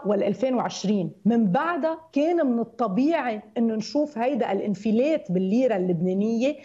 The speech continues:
بظل غياب أي سياسة إصلاحية من قبل الحكومة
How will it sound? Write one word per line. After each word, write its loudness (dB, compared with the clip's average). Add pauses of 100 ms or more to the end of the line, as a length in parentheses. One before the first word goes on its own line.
(300)
بظل 2 (160)
غياب 2 (520)
أي 2
سياسة 0 (240)
إصلاحية -2
من 0
قبل -2
الحكومة -2